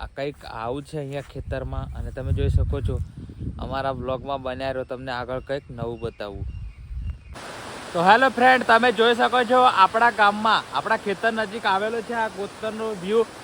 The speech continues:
તો જોઈ શકો છો તમે, અહીં તો મસ્ત વ્યૂ છે દોસ્તો. અમને તો બહુ જ સુંદરમય રળિયામણું લાગે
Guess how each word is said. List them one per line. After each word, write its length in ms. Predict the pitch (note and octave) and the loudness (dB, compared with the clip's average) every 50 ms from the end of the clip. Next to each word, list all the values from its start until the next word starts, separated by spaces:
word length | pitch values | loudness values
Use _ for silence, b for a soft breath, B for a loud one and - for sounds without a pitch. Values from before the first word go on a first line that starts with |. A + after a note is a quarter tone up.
| - - | -12 -8
તો 120 | - E3 E3 | -6 -2 0
જોઈ 160 | F#3+ G#3+ A3 G#3 | 0 0 2 2
શકો 160 | A#3 A3+ A#3 A#3 | 0 0 0 0
છો 80 | A3+ F#3+ A3 | 0 2 0
તમે, 200 | G#3 G3+ G3+ F3+ D3 - - - - - - - - - | 0 2 0 -2 -4 -6 -12 -16 -16 -16 -16 -10 -4 -2
અહીં 200 | C#3+ E3 F#3 - | -2 -2 -2 -4
તો 60 | A#3+ A3+ | -6 -6
મસ્ત 400 | G#3 G3+ G3+ F#3 - - - - A#3 A#3 | -4 -4 -4 -4 -6 -8 -6 -4 -4 -4
વ્યૂ 220 | G#3+ A3+ A3+ A3 F3 | -4 -4 -6 -6 -4
છે 80 | A#3 A3+ G#3 | -2 -2 0
દોસ્તો. 320 | G#3+ G#3 F#3 - - A3+ A3 G3+ - - - - - - | -2 -2 -4 -4 -4 -4 -4 -4 -6 -12 -16 -12 -8 -6
અમને 200 | D3+ F#3+ G#3 A3+ | -6 -4 -4 -4
તો 100 | A#3+ A3+ G3 F3+ | -4 -4 -4 0
બહુ 240 | F#3 F#3+ G3+ G#3+ A3+ | 2 4 6 8 8
જ 80 | A#3 A#3 - - | 6 6 4 0
સુંદરમય 680 | G#3 G3 G3 G3 G3 G3+ A3 A3+ A3 A3 A3 A3+ A3+ G#3+ - - - - - - | -4 -4 -2 0 2 4 4 6 6 4 2 2 2 0 -4 -12 -14 -10 -2 2
રળિયામણું 520 | C#3+ D#3+ F3 F#3+ G#3 A3 A3 A3+ A#3 A#3 A3 | 4 6 6 6 4 4 2 2 0 2 4
લાગે 240 | G3+ G3+ G3+ G#3+ A3+ | 4 4 2 2 -2